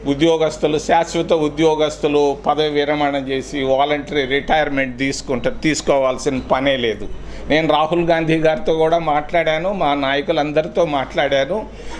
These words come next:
ఈ ప్రాజెక్టు ప్రైవేటైజ్ ఎట్టి పరిస్థితుల్లో కాదు. ఇంకొక వంద, రెండు వందల సంవత్సరాల్లో దీన్ని కాంగ్రెస్ పార్టీ, మేము దీన్ని బాధ్యత తీసుకుంటున్నాం.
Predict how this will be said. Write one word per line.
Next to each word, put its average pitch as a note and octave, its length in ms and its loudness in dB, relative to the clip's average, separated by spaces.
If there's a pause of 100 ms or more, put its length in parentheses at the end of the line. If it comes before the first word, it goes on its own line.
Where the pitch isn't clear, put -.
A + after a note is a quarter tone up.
ఈ D3 140 4
ప్రాజెక్టు E3 640 2
ప్రైవేటైజ్ D#3 800 0
ఎట్టి D#3+ 520 -2
పరిస్థితుల్లో G#3 840 2
కాదు. D#3+ 680 2
ఇంకొక C3+ 300 0
వంద, C#3 640 2
రెండు C3 220 2
వందల A#2+ 280 0
సంవత్సరాల్లో C3 920 2 (400)
దీన్ని F#3 340 2
కాంగ్రెస్ E3 680 0
పార్టీ, D#3+ 680 0 (680)
మేము C3 680 2
దీన్ని C3 260 0
బాధ్యత D3+ 600 0
తీసుకుంటున్నాం. D3+ 920 -2